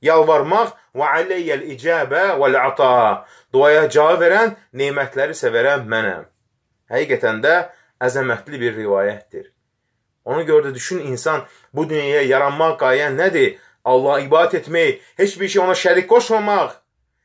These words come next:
və bir əməl edirsənsə, onun mükafatını Allah Taala verəcək və Allahdan istə, uca Allah duaları qəbul edəndir. Uca Allah bizlər eşitdi faydalarını eləsin, uca Allah dualarımızı qəbul eləsin, sıxıntılarımızı aradan qaldırsın.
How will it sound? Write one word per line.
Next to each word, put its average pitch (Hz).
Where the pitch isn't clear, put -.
və 135
bir 208
əməl 190
edirsənsə, 202
onun 185
mükafatını 165
Allah 151
Taala 151
verəcək 147
və 139
Allahdan 139
istə, 156
uca 135
Allah 131
duaları 123
qəbul 117
edəndir. 98
Uca 147
Allah 156
bizlər 135
eşitdi 135
faydalarını 131
eləsin, 123
uca 139
Allah 147
dualarımızı 131
qəbul 131
eləsin, 123
sıxıntılarımızı 127
aradan 120
qaldırsın. 113